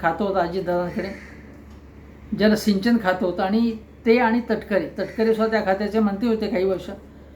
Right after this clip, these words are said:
शिवाय अर्थखातं त्यांच्याकडे होतं, त्यामुळे त्यांनी त्यामध्ये प्रचंड त्यामध्ये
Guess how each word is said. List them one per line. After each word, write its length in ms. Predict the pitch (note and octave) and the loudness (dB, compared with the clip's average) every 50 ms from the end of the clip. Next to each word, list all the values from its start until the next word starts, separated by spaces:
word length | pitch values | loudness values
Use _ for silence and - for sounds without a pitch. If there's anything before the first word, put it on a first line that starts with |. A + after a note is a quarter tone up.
| - - - - - - - - - - - - | -20 -20 -20 -20 -20 -20 -20 -20 -20 -20 -14 -4
शिवाय 280 | - - G#3+ A3+ C4 B3+ | 2 6 6 6 6 6
अर्थखातं 500 | A3+ A3 - A#3+ A#3+ A3 A#3+ A3 B3 A#3 | 4 2 0 -2 -2 -2 -2 -4 -4 -4
त्यांच्याकडे 440 | G#3 A3 G#3+ G#3 A3 G#3+ G3 G3+ G3 | -4 -4 -2 -2 -2 -2 -2 -2 -2
होतं, 240 | F#3 F#3 F#3 G#3+ G#3+ - | -4 -2 -2 -4 -4 -2
त्यामुळे 280 | G3 G3 G#3 A3 A#3 A3 | 0 2 2 4 2 2
त्यांनी 300 | A3 G#3 G3 G3+ A3+ A3+ | 0 0 2 2 2 2
त्यामध्ये 600 | A3+ G#3 F#3+ G3 G3 G3 F#3+ G3 G#3 A3+ B3+ B3 - - - - - - | 2 0 0 0 0 -2 -2 0 0 0 0 -2 -4 -10 -18 -20 -10 -4
प्रचंड 500 | - G#3 G3 - - D4+ D4+ D#4 D#4 D4 D4+ - - - - - - - - - - | -2 -2 0 4 4 4 6 6 4 4 4 2 0 -4 -10 -18 -20 -20 -20 -10 -4
त्यामध्ये 520 | - G#3 G#3+ G#3 G3+ G3 G3+ G#3 G#3+ A3 | 0 2 4 4 4 2 2 0 0 -2